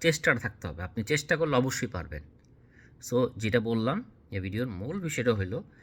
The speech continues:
আপনি যদি স্টক করা থেকে বিরত থাকতে চান, নিজের মাইন্ডে ঠিক করবেন। হ্যাঁ, আপনি নিজের ব্রেনরে পুশ করবেন যে, "আমি এখন স্টক করব না, দেখি পাঁচ মিনিট ধৈর্য ধরতে পারি কিনা।" এটা হচ্ছে একটা জিনিস।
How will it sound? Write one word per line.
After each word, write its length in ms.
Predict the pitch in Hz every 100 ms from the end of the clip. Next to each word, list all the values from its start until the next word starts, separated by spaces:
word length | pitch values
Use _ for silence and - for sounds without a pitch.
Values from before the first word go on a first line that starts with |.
| - -
আপনি 260 | - - 107
যদি 120 | 101
স্টক 280 | 101 110 101
করা 160 | - 110
থেকে 180 | 117 113
বিরত 260 | 113 120
থাকতে 280 | 123 110 117
চান, 240 | - 147 208 - - - - -
নিজের 240 | 110 110 110
মাইন্ডে 520 | 101 104 107 107 127 -
ঠিক 220 | - -
করবেন। 380 | - 80 73 73 - - - -
হ্যাঁ, 380 | - 147 147 90 - - - - -
আপনি 380 | 92 92 - 117
নিজের 280 | 117 110 110
ব্রেনরে 460 | 104 107 107 117 117
পুশ 320 | - 131 -
করবেন 420 | - 98 90 87 - -
যে, 140 | 101
"আমি 320 | 98 98 135 165
এখন 340 | 104 - 120
স্টক 260 | 113 - 104
করব 240 | - 107 110
না, 200 | 131 190 - _ - _ _ - -
দেখি 160 | 131 120
পাঁচ 300 | 131 123 135
মিনিট 220 | 113 98
ধৈর্য 180 | 104 98
ধরতে 220 | 98 92
পারি 220 | 92 85
কিনা।" 260 | 73 - 76 - -
এটা 240 | - 107
হচ্ছে 160 | 92 95
একটা 140 | 90
জিনিস। 360 | 85 82 -